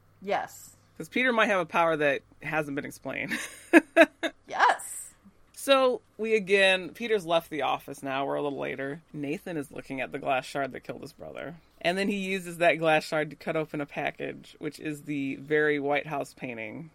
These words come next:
Speaker 2: that Mister Linderman had earlier.
Speaker 1: Oh.
Speaker 2: And he's kinda looking at it, and Claire interrupts his little gazing at artwork. <laughs>
Speaker 1: <laughs>
Speaker 2: And, uh, Nathan's like, "Wow, it shouldn't take someone nearly dying for us to meet."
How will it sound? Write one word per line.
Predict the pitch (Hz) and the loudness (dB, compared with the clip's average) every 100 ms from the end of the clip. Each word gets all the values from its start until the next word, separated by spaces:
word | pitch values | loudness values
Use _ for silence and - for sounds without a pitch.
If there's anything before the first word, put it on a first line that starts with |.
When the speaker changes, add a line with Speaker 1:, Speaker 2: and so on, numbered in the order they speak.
| - | -6
Speaker 2:
that | 135 - | -4 -4
Mister | 131 131 | -8 -10
Linderman | 113 113 110 - | -10 -10 -10 -6
had | 98 - | -6 -6
earlier. | 62 - - - 170 _ - | -12 -14 -14 -16 -18 _ -14
Speaker 1:
Oh. | 214 185 - | -14 -10 -4
Speaker 2:
And | 147 | -2
he's | 151 | -2
kinda | - 160 147 | 0 0 2
looking | 143 - 143 | 0 -2 -2
at | 135 123 | 0 0
it, | 127 131 | 0 -2
and | - 123 120 127 - _ _ _ _ _ _ _ | -4 -4 -4 -8 -12 _ _ _ _ _ _ _
Claire | - 254 233 | 2 6 6
interrupts | 220 180 170 - - | 4 6 4 4 -6
his | 151 | 0
little | 160 151 143 - | 4 4 0 -4
gazing | 160 156 156 147 | 2 4 4 0
at | 143 | 0
artwork. | - 143 - 135 277 - - - - | 0 0 0 0 0 -2 -4 -10 2
<laughs> | 294 262 - 254 208 302 277 302 254 - 254 196 | 4 4 2 0 0 -4 -4 -6 -8 -8 -12 -12
Speaker 1:
<laughs> | _ _ _ _ _ - | _ _ _ _ _ 0
Speaker 2:
And, | 165 165 160 160 156 | 4 4 4 2 2
uh, | 156 147 143 139 147 175 _ - | 2 4 2 2 -2 -6 _ -2
Nathan's | 160 156 156 | -2 0 -2
like, | 156 135 | 0 2
"Wow, | 156 151 147 | 4 6 4
it | 185 | 0
shouldn't | - 247 | 0 0
take | 320 269 | 0 0
someone | - 226 190 | -2 -4 -2
nearly | 170 175 | 0 0
dying | 175 151 143 151 | 0 -2 -2 -4
for | - | -6
us | 135 - | -8 -8
to | 147 | -12
meet." | - - | -12 -14